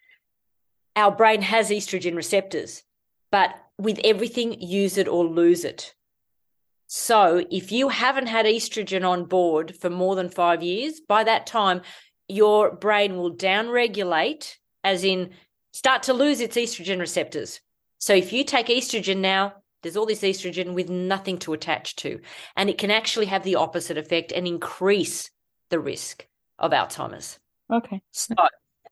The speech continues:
Speaker 1: you only take it within five years of, if you have, you know, if, if, again, if there are listeners over the eight, you know, who have, it's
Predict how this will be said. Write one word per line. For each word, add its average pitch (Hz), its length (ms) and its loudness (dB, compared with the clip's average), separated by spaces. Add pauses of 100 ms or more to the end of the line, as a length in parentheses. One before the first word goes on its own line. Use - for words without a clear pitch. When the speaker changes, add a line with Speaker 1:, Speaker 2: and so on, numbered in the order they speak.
(320)
Speaker 1:
you 185 240 2
only 262 360 6
take 202 320 0
it 208 80 2
within 180 340 -2
five 170 340 4
years 160 240 -4
of, 156 100 -10
if - 180 -12
you 240 140 0
have, 233 280 0
you 208 80 0
know, 175 100 4
if, 180 240 0
if, - 100 -4 (220)
again, 214 340 2
if 156 100 -8
there 185 140 4
are 175 80 2
listeners 185 500 -2 (220)
over 208 320 6
the 185 180 2
eight, 170 220 2
you 202 140 -4
know, 170 100 -2
who 202 140 -2
have, 185 200 -2 (1000)
it's - 160 -16